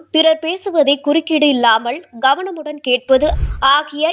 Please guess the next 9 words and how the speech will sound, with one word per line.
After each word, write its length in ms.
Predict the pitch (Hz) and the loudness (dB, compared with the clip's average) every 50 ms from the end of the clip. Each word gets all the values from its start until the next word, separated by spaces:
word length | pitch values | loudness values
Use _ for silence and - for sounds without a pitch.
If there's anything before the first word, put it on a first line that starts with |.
| - | -2
இவ்விரண்டு 580 | - 269 285 277 233 285 294 302 349 359 349 370 | -2 -2 -2 -2 0 2 4 4 4 2 0 -4
குணமும் 440 | 269 247 269 262 254 254 262 320 330 339 | -2 -2 -2 -2 -2 -4 -4 -8 -8 _
பிறரை 360 | - 339 320 320 311 311 311 | 0 2 2 4 4 2 2
உங்கள் 340 | 302 277 285 269 285 285 277 | 0 -2 -4 -2 -2 -2 -2
மீது 260 | - 277 302 302 370 339 | -2 -6 -6 -6 -6 -4
நம்பிக்கை 420 | 285 262 269 285 359 359 349 320 | -4 -4 -2 -4 -4 -6 -6 -4
கொள்ள 260 | - 269 233 240 185 | -4 -4 -2 -2 -2
செய்யும். 400 | 190 - - 254 226 233 254 - - _ _ - - - - _ | -2 -2 -6 -4 -2 -2 -2 -4 -4 _ _ -20 -20 -20 -20 _
மேலும் 400 | - 240 254 254 262 262 294 320 | -4 0 2 4 4 2 0 -4